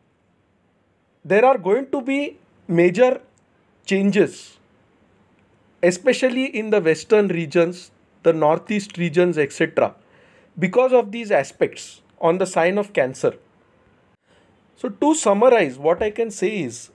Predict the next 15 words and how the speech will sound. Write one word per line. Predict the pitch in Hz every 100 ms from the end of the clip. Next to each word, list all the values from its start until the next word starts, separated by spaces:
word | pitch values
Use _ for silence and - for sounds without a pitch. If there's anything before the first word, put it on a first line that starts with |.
| _
that | 135 170 180 - _ _
starting | - - 277 277 277 269 _ _
seventh | - 180 190 254 247
January | 185 170 165 131 113 123 _ _ _ _
two | 202 202
thousand | 202 180 175 196 202 -
twenty-one, | 147 147 147 175 120 104 - _ _ _ _ _ _ _ _ _ _
the | 175
disputes | 180 196 - 277 277
between | - 226 208 190 110 - _ _ _ _ _ _ _ -
the | 160
government | 151 165 208 220 233 262 - - _ _ _ 151
and | 208 262
the | 262
masses | 190 151 - 131 - -